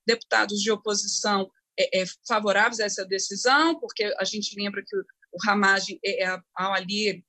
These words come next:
uma, algumas notícias de que ele ser-,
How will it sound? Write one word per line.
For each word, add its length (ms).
uma, 720
algumas 380
notícias 680
de 120
que 560
ele 140
ser-, 320